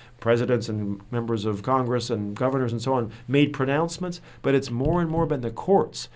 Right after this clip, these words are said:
that have been the locus of change around public health. So for those out there who wanna really bring about a policy change in food and nutrition,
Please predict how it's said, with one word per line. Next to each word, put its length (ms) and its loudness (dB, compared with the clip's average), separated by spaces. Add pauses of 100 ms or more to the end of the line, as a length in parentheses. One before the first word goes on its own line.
(160)
that 60 -2
have 60 2
been 80 2
the 60 4
locus 400 2
of 80 -4
change 460 -2
around 220 -2
public 320 -4
health. 320 -2
So 340 0 (420)
for 140 0
those 240 8
out 200 8
there 200 4
who 120 2
wanna 340 2 (120)
really 240 4
bring 200 2
about 200 2
a 60 -2
policy 560 0
change 420 -2
in 100 -2
food 260 2
and 100 -2
nutrition, 580 -4